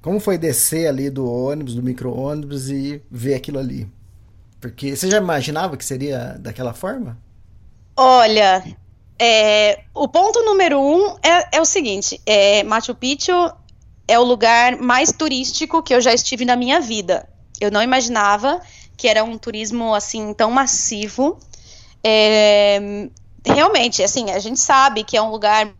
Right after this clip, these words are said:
Speaker 2: muito visitado, isso, aquilo, mas eu não tinha ideia da dimensão, é, do lugar e da quantidade de gente que passa ali por dia.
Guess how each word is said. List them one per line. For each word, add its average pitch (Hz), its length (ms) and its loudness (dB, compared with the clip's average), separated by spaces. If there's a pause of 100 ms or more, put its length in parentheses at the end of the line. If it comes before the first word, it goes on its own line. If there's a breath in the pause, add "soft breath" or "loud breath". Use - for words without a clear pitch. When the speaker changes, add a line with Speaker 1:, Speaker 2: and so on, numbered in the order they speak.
(160)
Speaker 2:
muito 220 300 -6
visitado, 220 840 2
isso, 226 280 0
aquilo, 262 380 -4 (680 loud breath)
mas 233 220 2
eu 302 100 6
não 370 160 4
tinha 392 360 4
ideia 226 580 2
da 254 120 2
dimensão, 262 1120 0 (720)
é, 208 460 2
do 196 140 -4
lugar 233 580 2
e 262 80 -6
da 254 120 2
quantidade 240 520 -2
de 247 140 -8
gente 247 520 -2
que 262 120 -10
passa 226 480 0
ali 226 220 -4
por 262 180 -6
dia. 180 420 -8